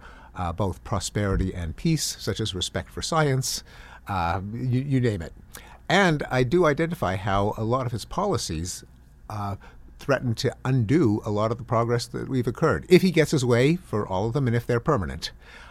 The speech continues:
Uh, but this is all the more reason that we should, um, uh, be aware of what we have to lose. That is, treasure the progress that we've made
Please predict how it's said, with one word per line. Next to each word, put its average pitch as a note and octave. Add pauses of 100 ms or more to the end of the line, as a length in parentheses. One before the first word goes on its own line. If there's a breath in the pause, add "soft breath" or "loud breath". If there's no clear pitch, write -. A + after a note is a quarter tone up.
(120 loud breath)
Uh, G2 (340 loud breath)
but B2+ (640)
this C#3+
is B2+
all D#3
the D3+
more C3+
reason B2
that G2
we G#2+
should, G2 (200)
um, F#2+ (140)
uh, A#2
be A#2
aware B2
of G2+
what A2+
we A2+
have A2+
to A2+
lose. G#2 (140)
That G2+
is, G#2 (140)
treasure C3
the G2+
progress A#2
that -
we've F#2+
made A2+